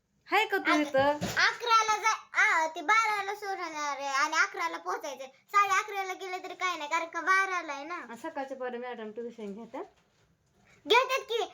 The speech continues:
Speaker 2: म, मोठ्या मुलांच्या आठ ते दहा किंवा नऊ ते दहा
Speaker 1: जा
Speaker 2: ते
Speaker 1: मग
Speaker 2: अकरा.
Speaker 1: सकाळ. चालतंय. तर ह्याने किती नखरे केले, मला हीच होतंय, तेच दुखतंय, आमकं दुखतंय. आणि डॉक्टरकडं जायचं म्हणलं की पोरगी पटकनच बरी झाली.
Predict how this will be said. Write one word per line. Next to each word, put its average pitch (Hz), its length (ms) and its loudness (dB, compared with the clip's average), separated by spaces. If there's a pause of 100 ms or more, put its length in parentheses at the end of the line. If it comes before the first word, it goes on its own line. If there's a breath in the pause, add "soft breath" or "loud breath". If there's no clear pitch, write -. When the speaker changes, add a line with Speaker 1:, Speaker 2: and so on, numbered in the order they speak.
(140)
Speaker 2:
म, 302 40 -10
मोठ्या 359 560 0
मुलांच्या 359 360 0
आठ 349 140 4
ते 330 240 -4
दहा 349 180 0
किंवा 339 240 -2 (360 loud breath)
नऊ 311 520 0
ते 294 240 -4
दहा 277 160 -6
Speaker 1:
जा 247 180 2
Speaker 2:
ते 202 60 0
Speaker 1:
मग 185 140 0
Speaker 2:
अकरा. 208 200 0
Speaker 1:
सकाळ. 180 460 -10
चालतंय. 202 420 -6 (520 loud breath)
तर 285 40 0
ह्याने 359 220 4
किती 381 220 0
नखरे 359 380 4
केले, 277 400 2
मला 285 320 2
हीच 311 260 0
होतंय, 302 360 2
तेच 311 240 -4
दुखतंय, 285 400 -2
आमकं 285 340 2
दुखतंय. 285 340 2 (340 loud breath)
आणि 214 100 -6
डॉक्टरकडं 311 960 4
जायचं 330 340 2
म्हणलं 320 260 2
की 294 120 -8
पोरगी 320 420 -4
पटकनच 415 640 2
बरी 262 240 2
झाली. 202 300 -4